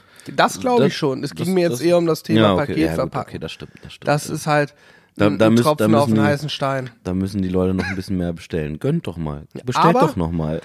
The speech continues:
Speaker 2: <laughs>
Speaker 1: ähm, eine Sache, die ich erst nicht ganz durchdrungen hatte, weil wir neu in dem Online-Shop-Business sind. Ähm, es gibt seit, seit zweitausendneunzehn ein Gesetz. Das gab's vorher auch schon, aber das neue Gesetz sagt, du musst es an einer offiziellen Meldungsstelle melden.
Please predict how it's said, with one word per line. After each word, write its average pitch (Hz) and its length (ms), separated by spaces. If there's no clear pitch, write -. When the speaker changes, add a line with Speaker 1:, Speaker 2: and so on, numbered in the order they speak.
Speaker 2:
<laughs> - 160
Speaker 1:
ähm, 185 400
eine 185 240
Sache, 202 300
die 214 160
ich 196 180
erst 185 500
nicht 180 220
ganz 175 240
durchdrungen 180 520
hatte, 190 260
weil 156 180
wir 165 140
neu 156 220
in 180 80
dem 156 160
Online-Shop-Business 175 1000
sind. 190 240
Ähm, 170 340
es - 220
gibt - 300
seit, 165 260
seit 160 340
zweitausendneunzehn 151 760
ein 165 120
Gesetz. 147 420
Das 147 100
gab's 147 300
vorher 139 260
auch 180 140
schon, 233 220
aber 151 180
das 147 220
neue 160 240
Gesetz 160 440
sagt, - 320
du 160 80
musst 165 320
es - 240
an 143 160
einer 147 220
offiziellen 147 520
Meldungsstelle 147 640
melden. 151 480